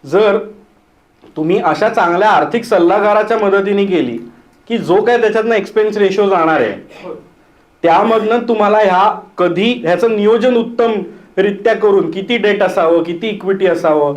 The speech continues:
Speaker 1: मग इक्विटी पोर्टफोलिओ कशात असावा, ह्याची नीट रचना, कधी तो रिचार्ज करावं बास्केट, हे, हे संतुलन करणं ज्याला चांगलं जमेल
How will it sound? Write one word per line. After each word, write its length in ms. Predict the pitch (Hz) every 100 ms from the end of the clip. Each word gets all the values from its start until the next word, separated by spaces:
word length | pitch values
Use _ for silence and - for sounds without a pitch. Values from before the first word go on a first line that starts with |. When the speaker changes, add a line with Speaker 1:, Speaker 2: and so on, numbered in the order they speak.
| 143 - -
Speaker 1:
मग 80 | 196
इक्विटी 360 | 190 202 214
पोर्टफोलिओ 520 | 214 190 180 226 240
कशात 300 | 226 202 208
असावा, 540 | 190 170 170 147 135 127 - - _ _ _ _ _ _ _ _ _
ह्याची 340 | 139 156 151 233
नीट 280 | 214 240 220
रचना, 540 | 196 190 190 185 180
कधी 480 | 175 185 170 202 233
तो 380 | 233 226 220 208
रिचार्ज 380 | 202 220 208
करावं 400 | - 196 185 190
बास्केट, 540 | 170 147 - 147 135 - - _ _ _ _ _ _ _ _ _ _ _ _ -
हे, 180 | 170 190
हे 340 | 165 190 262
संतुलन 720 | 254 202 190 190 254 262 262
करणं 320 | 240 240 240 247
ज्याला 300 | 214 202 233
चांगलं 380 | 233 208 220
जमेल 640 | 208 185 196 175 - -